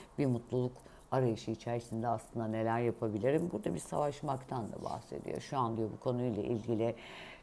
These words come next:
e, savaşmam lazım. Fakat, e, evet, bir anlayışına ihtiyacım var. Sana bunları anlatmak isterim. Aslında bil isterim bir anlayışa ihtiyacı olduğunu. Çünkü şu an,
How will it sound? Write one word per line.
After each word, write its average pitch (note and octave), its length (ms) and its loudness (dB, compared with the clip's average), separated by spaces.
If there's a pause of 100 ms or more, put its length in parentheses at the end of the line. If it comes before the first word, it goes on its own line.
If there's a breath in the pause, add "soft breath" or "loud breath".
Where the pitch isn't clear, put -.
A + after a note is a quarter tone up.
e, G#2+ 580 6
savaşmam A#2+ 720 4
lazım. A2+ 420 0
Fakat, B2+ 320 4 (1000 loud breath)
e, B2+ 420 6
evet, C#3+ 320 4
bir D3+ 180 4
anlayışına C#3+ 520 0
ihtiyacım B2+ 760 0
var. A#2+ 160 2
Sana C3+ 260 -2
bunları C3 260 2
anlatmak A#2+ 500 2
isterim. A#2 380 0
Aslında A#2+ 380 0
bil C#3+ 100 4
isterim A#2 520 2 (440 loud breath)
bir - 200 4
anlayışa B2+ 460 4
ihtiyacı A2 640 0
olduğunu. G#2+ 500 0 (320 loud breath)
Çünkü C3+ 500 0
şu C3+ 180 -2
an, C3 200 4